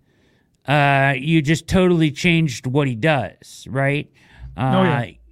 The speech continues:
Speaker 1: I had Quincy Carrier on the show one time, and he made a great point about slot cornerbacks. He said slot cornerbacks are not first, second round, third round draft picks. They are fifth, sixth, seventh round draft picks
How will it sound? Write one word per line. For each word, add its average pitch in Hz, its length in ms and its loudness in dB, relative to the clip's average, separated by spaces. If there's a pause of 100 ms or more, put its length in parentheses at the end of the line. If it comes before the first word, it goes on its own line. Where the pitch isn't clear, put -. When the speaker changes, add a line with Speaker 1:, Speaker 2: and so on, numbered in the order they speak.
(160)
Speaker 1:
I 143 360 -8
had 175 260 -2
Quincy 185 380 -4
Carrier 170 480 0
on 131 120 -2
the 123 60 -6
show 143 240 -6
one 131 220 -6
time, 131 280 -4
and 123 100 -2
he 127 60 0
made 135 200 2
a 117 40 -2
great 147 440 0
point 165 320 2
about 113 260 -4
slot 135 340 -2
cornerbacks. 110 440 -6
He 135 100 -10
said 139 220 -8
slot 220 320 -4
cornerbacks 175 500 -2
are 139 80 -6
not 143 400 -2
first, 139 460 -6
second 143 360 -4
round, 123 360 -2
third 131 220 0
round 117 240 0
draft 113 280 0
picks. 95 240 -8 (480)
They 170 160 4
are 143 180 2
fifth, 190 380 -2
sixth, - 440 -4
seventh 170 460 0
round 156 300 0
draft 135 360 0
picks 131 320 -2